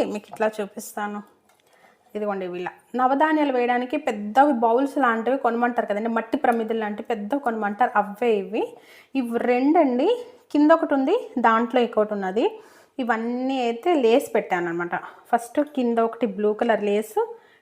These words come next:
ఎల్లో కలర్ లేస్, దాని నెక్స్ట్ ఈ బ్లూ కలర్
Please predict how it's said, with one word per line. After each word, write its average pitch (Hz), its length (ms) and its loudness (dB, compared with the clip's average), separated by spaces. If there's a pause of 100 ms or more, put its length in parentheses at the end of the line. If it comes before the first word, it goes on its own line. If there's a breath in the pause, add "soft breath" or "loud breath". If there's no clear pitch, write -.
(120 loud breath)
ఎల్లో 233 220 2
కలర్ 240 240 2
లేస్, 208 560 -2 (920 soft breath)
దాని 214 240 4
నెక్స్ట్ 220 280 -6
ఈ 226 60 2
బ్లూ 214 280 0
కలర్ 226 680 2